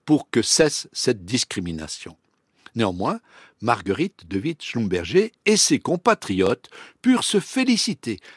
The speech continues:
d'avoir contribué à l'adoption d'un amendement sur le suffrage des femmes dans la Constitution des États-Unis. En multipliant les interventions auprès du président Wilson afin qu'il soutienne leur cause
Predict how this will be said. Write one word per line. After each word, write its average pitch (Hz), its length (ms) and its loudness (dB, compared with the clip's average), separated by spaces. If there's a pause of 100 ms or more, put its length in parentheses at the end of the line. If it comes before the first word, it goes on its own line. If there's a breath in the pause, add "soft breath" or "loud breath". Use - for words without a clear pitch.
(140 loud breath)
d'avoir 170 340 0
contribué 175 680 -4 (100)
à 120 100 0
l'adoption 143 680 -2
d'un 113 340 -2
amendement 143 680 2 (200 soft breath)
sur 110 200 -2
le 101 120 0
suffrage 135 580 -2
des 101 140 0
femmes 117 360 0 (280 loud breath)
dans 98 120 -2
la 85 120 -6 (100)
Constitution 123 800 -2
des 95 220 -6
États-Unis. 110 560 2 (960 loud breath)
En 107 160 -2
multipliant 156 760 -2
les 101 200 -2
interventions 104 720 -2 (240 soft breath)
auprès 202 380 0
du 117 140 -4
président 101 480 0
Wilson 233 580 -4 (340 loud breath)
afin 269 300 -2
qu'il - 220 -6
soutienne 107 500 0
leur 113 220 -6
cause 240 420 -4